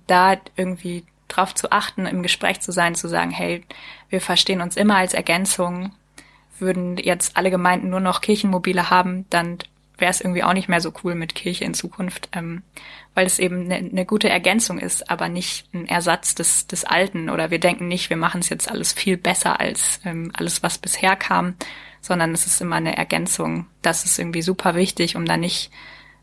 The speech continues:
ähm, so einen Konkurrenzgedanken irgendwie auszulösen und immer vor Ort mit den Gemeinden im Gespräch zu sein, ähm, wenn wir da was machen oder es gemeinsam zu machen oder so. Das ist, äh, sehr wichtig.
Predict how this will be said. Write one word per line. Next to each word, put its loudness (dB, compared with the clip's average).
ähm, -2
so 0
einen -2
Konkurrenzgedanken -2
irgendwie -6
auszulösen 0
und -4
immer 6
vor 0
Ort 4
mit 2
den 2
Gemeinden 2
im 0
Gespräch 0
zu -2
sein, 0
ähm, -8
wenn -2
wir 0
da 0
was 0
machen 2
oder 0
es 0
gemeinsam 2
zu -2
machen -4
oder -10
so. -8
Das -8
ist, -4
äh, -8
sehr -6
wichtig. -4